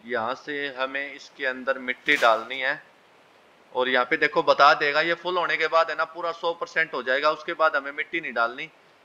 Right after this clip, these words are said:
यहाँ पे मिट्टी को खोदते हैं और इसके अंदर फटाफट भर देते हैं इसको।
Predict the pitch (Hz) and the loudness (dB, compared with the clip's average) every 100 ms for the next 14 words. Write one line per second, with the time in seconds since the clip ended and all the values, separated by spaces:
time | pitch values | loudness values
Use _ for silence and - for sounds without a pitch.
0 | _ - 123 120 147 147 147 165 156 151 | _ -6 -4 -2 -4 -8 -10 -8 -8 -8
1 | 143 139 - 156 151 160 - _ _ - | -8 -10 -6 -2 -2 -2 -12 _ _ -14
2 | 113 117 135 - 139 135 135 143 139 139 | -10 -10 -12 -6 -4 -4 -6 -4 -2 -4
3 | 147 135 117 131 135 - 131 127 113 135 | -6 -6 -4 -2 -2 -2 -2 -2 -6 -10